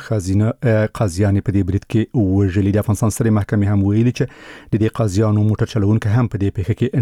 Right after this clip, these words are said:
ټپي شوی دی. نور حال به یې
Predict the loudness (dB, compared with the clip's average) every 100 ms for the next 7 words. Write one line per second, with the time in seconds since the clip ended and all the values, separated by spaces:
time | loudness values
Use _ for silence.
0 | -2 -2 -2 -2 0 2 2 -2 -6 -20
1 | -20 -10 -2 -2 0 -2 0 0 0 -2
2 | -4 0